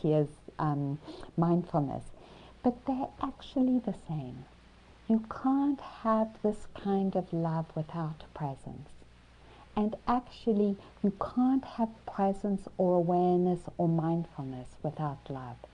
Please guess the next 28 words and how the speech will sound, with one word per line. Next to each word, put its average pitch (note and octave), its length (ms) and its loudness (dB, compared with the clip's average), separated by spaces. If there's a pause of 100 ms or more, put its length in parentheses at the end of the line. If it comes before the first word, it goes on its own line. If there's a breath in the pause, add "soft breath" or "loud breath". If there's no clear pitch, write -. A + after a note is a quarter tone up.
(420 loud breath)
They F#3+ 180 4 (140)
both A3 320 4 (140)
are F#3+ 180 -2
the F#3 80 -2 (120)
same F3 260 -2 (120)
thing. D#3 260 0 (440 loud breath)
So G#3+ 260 0
it's - 280 -4
said, A#3+ 260 6
and G3+ 180 4
then G3+ 140 4
again, G3 460 2 (120)
this F#3+ 120 4
is F#3 60 -12 (340 loud breath)
this G3 220 0
wonderful G3+ 760 4
symbol F#3 640 2
of D#3+ 200 -2 (120)
the E3+ 100 0
Dharma E3 520 0
and D#3 160 -2
these D#3+ 240 -4 (160)
teachings, D3+ 600 -2 (800 loud breath)
that G3+ 320 2
it G#3+ 140 0 (120)
is A3 180 4
a G#3+ 80 2
bird. F3 580 0